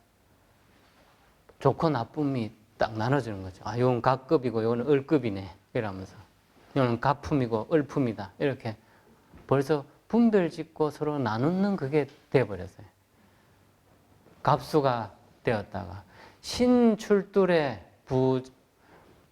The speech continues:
부자유라. 위로 또 그 갑에다가 또 위로 머리를 쭉 뽑아 올리니까 말이에요.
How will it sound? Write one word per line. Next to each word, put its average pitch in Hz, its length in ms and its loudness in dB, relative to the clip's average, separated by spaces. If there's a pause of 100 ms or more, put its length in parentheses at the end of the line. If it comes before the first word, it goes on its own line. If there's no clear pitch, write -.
(320)
부자유라. 101 540 -6 (1400)
위로 240 420 6
또 185 280 2
그 180 140 -2
갑에다가 208 640 2
또 175 100 0
위로 220 360 4
머리를 202 560 2
쭉 220 760 2
뽑아 226 220 6
올리니까 208 560 4
말이에요. 98 360 -6